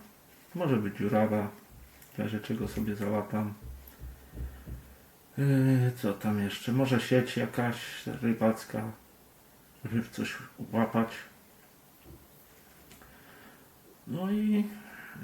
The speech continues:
co, może płetwy, rurkę taką do oddychania, jakby trzeba było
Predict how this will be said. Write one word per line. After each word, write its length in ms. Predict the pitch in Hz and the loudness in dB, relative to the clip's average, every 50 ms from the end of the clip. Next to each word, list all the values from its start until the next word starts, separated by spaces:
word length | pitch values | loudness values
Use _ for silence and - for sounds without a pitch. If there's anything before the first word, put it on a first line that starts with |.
| 123 120 - - - - 123 - - - - 127 127 127 - - - | -8 -8 -8 -8 -8 -8 -8 -8 -10 -10 -10 -12 -12 -12 -16 -20 -20
co, 220 | - - 113 110 | -12 -8 -4 -4
może 560 | 110 101 110 113 113 113 - 123 113 113 110 107 - - - - - - - - - - - - - - - - - - - | -2 -2 -2 -2 -4 -4 -4 -4 -4 -4 -4 -6 -10 -16 -20 -20 -20 -20 -20 -20 -20 -20 -20 -20 -20 -20 -20 -20 -20 -20 -6
płetwy, 580 | - 123 120 127 123 - - 120 113 110 110 110 - - - - - - - - - - - - - - - - - - | -2 2 2 2 0 0 0 2 4 4 4 2 0 -8 -18 -20 -20 -20 -20 -20 -20 -20 -20 -20 -20 -20 -20 -8 6 8
rurkę 320 | 139 139 135 - - 135 | 8 8 8 6 2 0
taką 480 | 123 - 120 117 - 135 131 117 117 117 - - - - - - | 0 2 -2 0 4 4 4 4 4 0 0 -4 -14 -20 -20 -16
do 240 | - - 127 127 123 | -2 4 6 6 6
oddychania, 640 | 113 - - 113 110 - - 117 120 113 113 113 113 | 6 4 2 2 2 2 0 0 0 0 0 0 -2
jakby 260 | 117 113 110 - 113 | -4 -6 -6 -8 -10
trzeba 240 | - - - 120 117 | -10 -4 -4 -2 -2
było 340 | - 113 113 - 98 110 | -2 -4 -6 -6 -6 -10